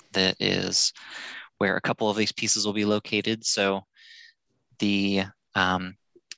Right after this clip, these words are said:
front corner here is, uh, slated to be glass and will be kind of a,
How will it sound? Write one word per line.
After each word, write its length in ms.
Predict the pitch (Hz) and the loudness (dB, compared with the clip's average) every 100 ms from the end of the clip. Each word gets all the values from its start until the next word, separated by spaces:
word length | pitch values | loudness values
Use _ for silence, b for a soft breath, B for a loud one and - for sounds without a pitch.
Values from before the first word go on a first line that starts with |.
| _ | _
front 260 | - 131 - - | 0 0 0 -6
corner 480 | - 117 113 107 | -4 0 2 2
here 560 | 101 - 98 98 104 104 - | 0 0 2 2 2 0 0
is, 640 | 98 92 92 92 - - _ _ _ _ | 0 0 0 0 0 -2 _ _ _ _
uh, 380 | - - - - - | -2 -2 -2 -6 -8
slated 400 | - - 101 185 | -4 2 2 0
to 80 | - | 0
be 160 | 95 - | 0 -2
glass 640 | - 92 90 110 - - - | 0 2 2 0 -2 -4 -2
and 380 | 92 90 87 85 - - _ _ | -2 0 -2 0 -2 -2 _ _
will 100 | 104 | -10
be 240 | - 92 87 | -2 0 0
kind 180 | 92 | -2
of 100 | 87 | 0
a, 180 | 90 87 | 0 0